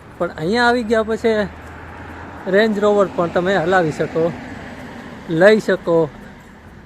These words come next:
કેમ કે હપ્તે મળી જાય, થોડાક રોકડા કરવા પડે, પછી અલ્પ હપ્તે મળી જાય, એટલે બધું હપ્તે મળી જાય. જે અહીંયા બીજી પડી છે, એટલે રેન્જ રોવર તો અહીંયા ઘરે ઘરે પડ્યું ભાઈ.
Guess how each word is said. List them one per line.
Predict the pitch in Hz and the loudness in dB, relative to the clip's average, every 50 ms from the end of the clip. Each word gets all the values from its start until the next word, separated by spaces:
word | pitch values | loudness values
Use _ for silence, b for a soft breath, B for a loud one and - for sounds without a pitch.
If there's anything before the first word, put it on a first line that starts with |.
| - - - - | -20 -18 -14 -8
કેમ | - 262 262 240 | -4 -4 0 2
કે | 220 | 4
હપ્તે | 196 294 294 - - 247 | 4 2 2 0 0 2
મળી | 220 208 214 208 196 175 | 2 4 2 2 2 2
જાય, | 139 160 170 208 | 2 0 0 0
થોડાક | 214 - 214 208 208 - - - | 0 0 2 2 2 0 0 -2
રોકડા | 185 196 202 - 202 185 160 | -4 -4 -2 0 0 0 2
કરવા | 165 160 156 147 139 | 0 0 0 -2 -4
પડે, | 135 - 165 190 202 | -4 -4 -4 -4 -4
પછી | - - 170 - 190 | -4 -6 -4 -2 -2
અલ્પ | 180 190 202 - 202 | -2 -2 0 0 0
હપ્તે | 185 175 - - 233 202 | -2 -2 -2 -4 -4 -2
મળી | 190 190 208 214 | 0 0 0 0
જાય, | 202 160 165 156 | 0 0 0 0
એટલે | 160 175 202 | 0 -2 -2
બધું | 208 233 262 240 226 - 240 208 208 | -2 -2 -2 -2 0 -2 -2 -2 -2
હપ્તે | 208 - - - | -4 -6 -8 -6
મળી | 156 151 160 160 143 | -6 -4 -6 -6 -6
જાય. | 139 143 139 - - B B B B B B - - | -6 -6 -6 -8 -10 B B B B B B -6 0
જે | 170 180 | 2 2
અહીંયા | 180 175 175 165 | 4 4 2 2
બીજી | 156 165 170 156 180 | 2 2 4 4 4
પડી | 175 - 175 175 165 165 156 | 4 6 4 4 4 4 2
છે, | - - 170 165 165 147 - - - - - - - - - - - - - - - - - - - - - | 4 6 6 6 6 4 -2 -10 -16 -16 -16 -16 -16 -16 -16 -16 -16 -16 -16 -16 -16 -16 -16 -16 -12 -8 -6
એટલે | 190 180 190 170 156 | -2 2 4 4 6
રેન્જ | 143 165 190 214 220 220 | 6 6 6 8 8 8
રોવર | 233 240 247 240 247 240 247 | 8 8 8 8 8 6 6
તો | 240 - 214 | 6 8 10
અહીંયા | 214 208 220 202 151 | 10 10 10 8 8
ઘરે | 131 131 170 170 196 196 160 | 6 6 8 8 8 8 8
ઘરે | 139 147 143 143 135 | 8 8 8 8 6
પડ્યું | 127 139 156 151 139 143 135 | 6 6 4 6 6 6 6
ભાઈ. | 143 165 156 | 8 6 6